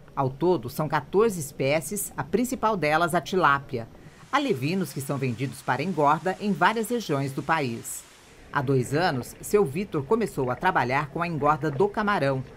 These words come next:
As pós-larvas para engorda vinham do Rio de Janeiro ou do Nordeste, de avião, mas a mortandade era alta, cinquenta por cento. Isso aumentava o custo da produção. Zootecnista de formação e já trabalhando na reprodução e venda de alevinos,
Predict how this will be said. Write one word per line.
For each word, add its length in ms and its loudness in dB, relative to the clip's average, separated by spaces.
As 160 -2
pós-larvas 880 2
para 220 0
engorda 480 0
vinham 280 -6
do 120 -4
Rio 180 -2
de 100 -8
Janeiro 520 -2
ou 160 0
do 120 -4
Nordeste, 720 -4
de 160 -2
avião, 460 0
mas 220 0
a 60 0
mortandade 640 0
era 160 4
alta, 360 4
cinquenta 600 -4
por 160 -6
cento. 500 -4
Isso 380 -2
aumentava 400 0
o 40 -2
custo 380 -6
da 100 -2
produção. 600 -4
Zootecnista 680 -2
de 80 -10
formação 580 0
e 40 2
já 160 2
trabalhando 600 0
na 100 2
reprodução 680 -2
e 40 -4
venda 280 -2
de 80 -4
alevinos, 640 -2